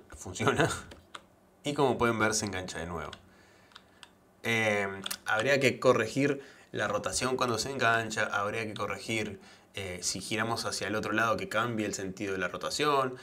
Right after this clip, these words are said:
Eh, muchas cosas que sí, habría que corregirlas para que visualmente sea más lindo, ¿no? El usuario en Discord, mm, había preguntado, más allá de estas piruetas,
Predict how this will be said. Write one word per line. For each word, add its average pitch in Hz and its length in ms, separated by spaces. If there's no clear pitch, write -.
Eh, 104 280
muchas 131 260
cosas 131 300
que 110 300
sí, 123 300
habría 92 300
que - 120
corregirlas 117 580
para 92 300
que 85 520
visualmente 113 1200
sea - 240
más 82 160
lindo, 101 300
¿no? 117 160
El 160 100
usuario 175 500
en 139 220
Discord, 131 380
mm, 113 380
había 131 200
preguntado, 117 640
más 107 160
allá 101 200
de 85 140
estas - 200
piruetas, 110 480